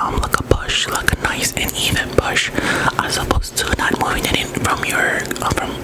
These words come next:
where the light hits it. If you don't move it, your plant is gonna grow, like, one way,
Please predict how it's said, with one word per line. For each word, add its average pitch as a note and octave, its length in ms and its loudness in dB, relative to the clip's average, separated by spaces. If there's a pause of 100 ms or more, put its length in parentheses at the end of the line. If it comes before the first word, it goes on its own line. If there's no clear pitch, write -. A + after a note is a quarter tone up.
where - 120 -2
the - 220 0
light - 200 -2 (120)
hits - 320 -4
it. - 140 -2 (760)
If - 140 0
you - 80 0
don't - 260 0
move - 120 2
it, - 220 -2
your - 120 0
plant - 240 0
is - 80 -4
gonna - 260 -2
grow, - 380 0
like, - 240 -2
one - 280 0
way, - 200 0